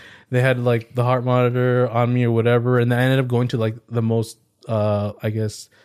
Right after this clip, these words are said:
well-known hospital called Sanatorium in Hong Kong, and they ended up, like,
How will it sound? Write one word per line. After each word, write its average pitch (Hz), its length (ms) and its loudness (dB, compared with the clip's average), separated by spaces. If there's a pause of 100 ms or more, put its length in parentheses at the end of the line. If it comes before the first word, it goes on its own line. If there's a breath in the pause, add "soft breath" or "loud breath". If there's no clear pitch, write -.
(160 soft breath)
well-known 120 720 0
hospital 113 340 -4
called 107 180 -8
Sanatorium 110 720 -6
in 117 80 -6
Hong 117 220 -6
Kong, 123 320 -2
and 98 200 -6 (300 loud breath)
they 113 120 0
ended 117 180 2
up, 110 220 2
like, 101 240 -2